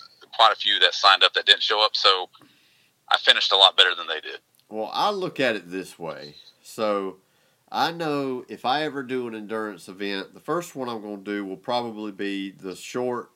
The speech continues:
Speaker 2: hurricane heat. And then I would probably do a twelve-hour hurricane heat. And you sign up for something that's, like, over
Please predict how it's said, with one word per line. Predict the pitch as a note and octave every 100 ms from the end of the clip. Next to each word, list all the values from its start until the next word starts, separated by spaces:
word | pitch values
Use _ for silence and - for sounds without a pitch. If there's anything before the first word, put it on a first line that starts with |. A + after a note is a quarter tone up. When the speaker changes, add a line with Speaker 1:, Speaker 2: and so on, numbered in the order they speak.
| -
Speaker 2:
hurricane | A2 A2 F#2+ G#2 F2 E2
heat. | E2+ D#2+ - _ _ - _ - - -
And | G#2 F#2+
then | C3+ A#3+ E3+ D3 B2+
I | A2
would | A#2 G#2+
probably | - B2 A#2 G#2+ A2+ A2+
do | G#2+ G#2 G#2 G2+ F#2+ -
a | -
twelve-hour | - F#3 F3+ D3 A#2+ G#2
hurricane | G2+ G2 F2+ G#2 F2+
heat. | F2 G2 F#2 F2 _ _ _ - _ _ _ _ - - _
And | - A2 A2 G#2+ G2+ F#2+
you | A2+ A3
sign | - F3 D#3 C#3+
up | C#3+ -
for | A2
something | C#3+ C#3+ C3+ B2+
that's, | A2+ E2 -
like, | G2+ G#2+ F#2+ - - _ _ -
over | B2 C#3+ C3+